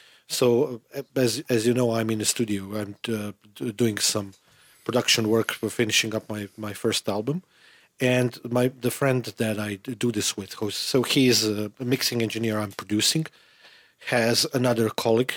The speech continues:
uh, that's doing some work for him. They do a lot of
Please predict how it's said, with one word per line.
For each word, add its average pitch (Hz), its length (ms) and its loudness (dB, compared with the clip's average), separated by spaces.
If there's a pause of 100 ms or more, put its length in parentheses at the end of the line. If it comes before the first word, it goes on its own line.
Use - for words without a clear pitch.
uh, 117 220 0
that's 107 380 -4
doing 113 240 2
some 113 220 0
work 107 260 0
for 107 220 2
him. - 280 -14
They 110 140 -2
do 107 300 2
a 98 40 -12
lot 107 260 -4
of - 240 -16